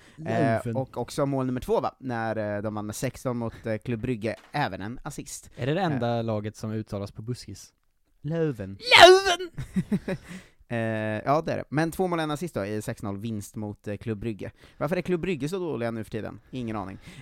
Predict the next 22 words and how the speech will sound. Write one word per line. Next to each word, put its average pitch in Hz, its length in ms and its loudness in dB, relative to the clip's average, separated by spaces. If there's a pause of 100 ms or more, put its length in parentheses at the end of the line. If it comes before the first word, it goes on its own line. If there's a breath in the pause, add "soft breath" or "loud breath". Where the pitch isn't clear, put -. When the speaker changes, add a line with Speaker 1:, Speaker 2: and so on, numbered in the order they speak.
Speaker 1:
Eh, 147 320 4
Jonna 175 320 4
Andersson 180 440 4
Speaker 2:
Ja, 180 40 2
ja. 175 60 -2
Speaker 1:
stod 175 280 2
hela 165 140 4
matchen 156 240 2
för 156 140 4
Apollon 151 640 2
Ladies 143 420 2
mot 143 180 -2
Lympion, 151 800 2
eh, 202 60 -6 (580)
när 127 240 2
de 127 160 0
vann 127 220 2
med 131 100 0
tolv 139 440 2
noll. 156 300 -2 (200 loud breath)
Speaker 2:
<laughs> - 200 -6
Speaker 1:
Eh, 113 760 -2